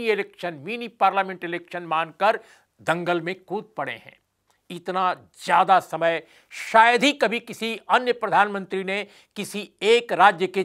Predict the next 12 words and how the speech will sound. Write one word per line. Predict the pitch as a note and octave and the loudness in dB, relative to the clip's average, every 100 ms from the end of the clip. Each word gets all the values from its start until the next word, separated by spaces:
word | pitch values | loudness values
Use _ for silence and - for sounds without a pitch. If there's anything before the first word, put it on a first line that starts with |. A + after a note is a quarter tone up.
| F#3 | -6
चुनाव | - D#3 F3+ F3+ | -8 4 6 6
में | E3+ | 2
लगाया | E3 D#3+ D#3 | 4 6 6
हो। | C3 G#2+ _ _ _ _ - | 4 -2 _ _ _ _ 4
और | G#3+ | 8
दोस्तों, | G#3+ B3+ C#4 C#4 A#3+ E3+ | 8 8 8 8 4 2
मैंने | F3+ A#3 B3 | 4 6 8
तो | B3 | 8
देखा | A3 A3+ A3+ A3+ | 8 8 8 6
कि | G#3+ G#3+ | 2 6
एक | A3 - | 6 6
सज्जन | F#3 D#3 A3 | 2 4 2